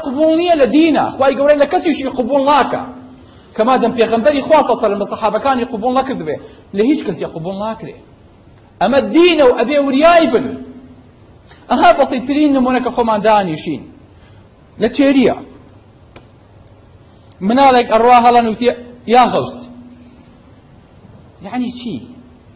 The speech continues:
یعنی، غەوسی بەغا، تۆ لەوێەوە لە ژێر قەبرەکەتان مەترێ گڵێ لە بەسەرەوەیە، فریای مناڵەکە نییە، لە دەست بەباڵیەوە بگرێ.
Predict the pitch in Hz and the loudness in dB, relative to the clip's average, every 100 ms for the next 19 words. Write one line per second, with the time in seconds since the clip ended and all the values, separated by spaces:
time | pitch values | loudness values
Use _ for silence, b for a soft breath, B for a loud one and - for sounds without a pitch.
0 | - - 240 254 254 240 233 294 240 254 | -20 -4 0 0 0 0 2 2 2 2
1 | 226 214 214 214 294 277 277 285 262 240 | 2 4 2 4 2 2 4 4 4 2
2 | 226 285 294 269 240 240 269 262 233 247 | 0 0 0 -2 -2 -2 0 2 2 2
3 | 311 285 254 214 311 294 240 240 311 311 | 0 0 -2 2 6 6 4 2 4 6
4 | 311 320 311 - - 233 277 262 247 220 | 6 6 4 -6 -12 -2 0 2 2 0
5 | 254 - 233 233 226 175 180 185 208 135 | -4 -8 -6 -2 -2 -2 -6 -2 -2 -2
6 | 104 - - | -6 -12 -20